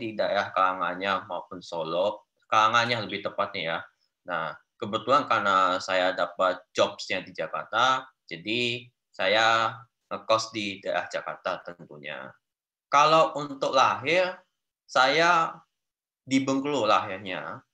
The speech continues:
Nah, tetapi saya sudah stay di Solo Karanganyar itu dari umur lima tahun. Jadi, ya kalau banyak orang bicara pada saya tuh logatnya tuh udah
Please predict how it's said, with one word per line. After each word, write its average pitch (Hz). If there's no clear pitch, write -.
Nah, 78
tetapi 107
saya 117
sudah 107
stay 120
di 110
Solo 120
Karanganyar 110
itu 185
dari 123
umur 147
lima 139
tahun. 139
Jadi, 165
ya 120
kalau 123
banyak 113
orang 113
bicara 107
pada 107
saya 110
tuh 170
logatnya 117
tuh -
udah 113